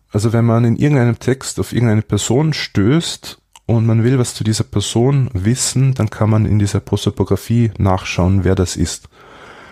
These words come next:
Ähm, da gibt es auch eine, dann auch für die Spätzeit die Prosopographie der Paläologenzeit. Was man auch immer wieder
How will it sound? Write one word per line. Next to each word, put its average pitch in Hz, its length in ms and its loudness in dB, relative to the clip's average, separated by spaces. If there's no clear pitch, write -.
Ähm, 95 640 0
da 113 80 2
gibt 110 220 -2
es - 160 0
auch - 240 0
eine, 98 600 2
dann 101 140 0
auch 101 160 0
für - 140 -4
die 98 80 0
Spätzeit - 560 0
die - 60 -2
Prosopographie 101 720 -2
der 95 200 0
Paläologenzeit. 92 1120 0
Was 117 200 0
man 127 180 0
auch 123 200 0
immer 127 260 2
wieder 110 560 2